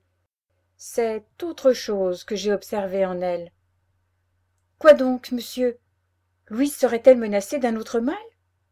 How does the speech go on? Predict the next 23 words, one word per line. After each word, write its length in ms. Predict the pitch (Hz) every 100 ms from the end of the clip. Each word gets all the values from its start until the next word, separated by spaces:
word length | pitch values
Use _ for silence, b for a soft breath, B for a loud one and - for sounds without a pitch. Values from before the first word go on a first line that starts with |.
| _ -
Courrait-elle 580 | - 214 202 202 359 392
un 80 | 254
danger 380 | 214 208 359 339
dont 80 |
je 120 | 226 226
n'aurais 320 | 190 196 190
pu 160 | - 285
me 100 | 240
rendre 320 | 190 208 196
compte ? 440 | 202 415 466 - _ _ _ _ _ _ _ _ _ _ -
De 100 | 269
grâce, 420 | 262 233 233 -
monsieur, 440 | 220 208 220 208 - _ -
ne 80 | 381
me 100 | 370
laissez 240 | 277 247
pas 160 | 233 202
dans 120 | 196
cette 200 | 208 196
anxiété. 600 | 190 - 202 - 196 190 _ _ _ _ _
Dites-moi 340 | - 359 302 277
la 100 | 247
vérité, 520 | 220 214 - 226